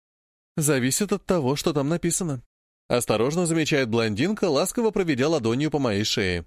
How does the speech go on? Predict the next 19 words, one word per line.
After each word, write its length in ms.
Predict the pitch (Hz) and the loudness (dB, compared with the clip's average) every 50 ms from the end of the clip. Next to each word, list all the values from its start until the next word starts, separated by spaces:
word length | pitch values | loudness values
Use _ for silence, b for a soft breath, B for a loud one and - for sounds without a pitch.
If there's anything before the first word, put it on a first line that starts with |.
| _ _ _ _ _ _ _ _ _ _ _ _ _ _ _ _ _ _ - | _ _ _ _ _ _ _ _ _ _ _ _ _ _ _ _ _ _ -16
В 120 | - - | -12 -6
Т 100 | - 131 | -2 0
Р 200 | 127 131 139 139 | 2 2 0 0
Ц 160 | - - 226 240 | 0 0 0 0
Лабуда 640 | 240 233 220 185 190 202 175 156 160 160 170 175 180 175 160 147 - - | 2 0 0 0 -2 -2 0 2 2 2 2 0 -2 -2 -4 -4 -4 -2
телохранитель 680 | 190 180 170 - 170 170 165 170 185 170 - 175 151 | 0 0 0 2 0 0 0 0 0 0 0 0 0
графинь 420 | 135 147 143 143 - - 156 143 127 | 2 2 0 0 0 0 0 0 2
вещих 360 | 135 143 127 - - 113 - | 0 0 0 0 -2 -2 -4
Филиновых 760 | - - 131 147 165 185 190 202 208 220 - - - - b b b b b b b b b b | 0 0 0 2 2 0 0 0 0 0 -2 -6 -14 -20 b b b b b b b b b b
и 80 | b 247 | b 0
намерянин 600 | 247 247 233 226 202 185 190 185 185 180 175 151 | 2 2 2 2 2 4 2 2 2 2 0 0
с 80 | - | 0
крокодилей 560 | - 165 151 - 160 147 143 143 131 131 127 110 | -2 -2 0 0 0 0 2 2 2 2 0 2
головой 540 | 117 120 117 117 110 107 131 190 220 220 | 2 2 2 2 0 0 0 0 0 0
накинулся 560 | 190 165 147 - - 240 240 233 214 - 208 190 | 0 0 0 0 0 0 0 0 0 0 0 0
на 120 | 170 151 | 0 0
кошку 340 | - 214 214 - - - 190 | 0 -2 -2 -2 -2 -4 -2
графини 460 | 165 165 156 139 - 202 196 190 175 | 0 0 0 0 0 -2 -2 0 0
Стежковой 760 | 156 - - 156 127 - - - 202 226 214 220 214 202 180 | -2 -2 -2 -2 -4 -2 -2 0 0 2 2 0 -2 -2 -4